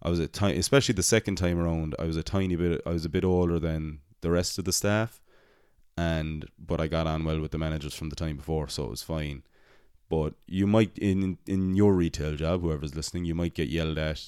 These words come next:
or you might get yelled at by your manager or by, you know, a customer. You might, you know, just get shit from teenagers. Like,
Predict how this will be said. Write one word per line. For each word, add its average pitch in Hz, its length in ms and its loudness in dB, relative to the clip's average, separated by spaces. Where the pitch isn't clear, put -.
or 76 120 -6
you 76 160 -2
might 76 400 -4
get 73 160 -4
yelled 78 260 -2
at 76 160 -4
by 78 100 -4
your 76 120 -2
manager 104 520 4
or 82 200 0
by, 73 580 -2
you 82 140 0
know, 71 120 -2
a 67 40 -6
customer. 90 720 0
You 85 100 -4
might, 73 680 -6
you 78 180 -10
know, 62 180 -10
just - 240 -8
get 73 200 -2
shit - 320 -2
from 71 360 -10
teenagers. 80 1120 -2
Like, 76 560 -4